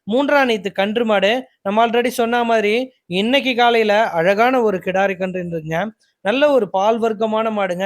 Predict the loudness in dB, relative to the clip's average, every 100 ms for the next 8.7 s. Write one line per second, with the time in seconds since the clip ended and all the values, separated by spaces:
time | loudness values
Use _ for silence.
0 | -4 -4 -4 -2 -2 -2 -2 -2 -2 -2
1 | -4 -4 -8 -8 -6 -4 -4 -8 _ _
2 | -12 -2 -2 0 -2 -2 -2 -4 -4 -6
3 | -8 -8 -8 -6 -4 -4 -4 -4 -6 _
4 | _ -2 0 2 2 0 2 2 4 2
5 | 2 0 0 0 0 2 2 0 -2 -4
6 | -2 -4 -6 -6 -4 -2 -4 -4 -6 -10
7 | -8 -4 -2 -4 -8 _ -6 -2 0 -2
8 | 0 0 0 -4 -4 -2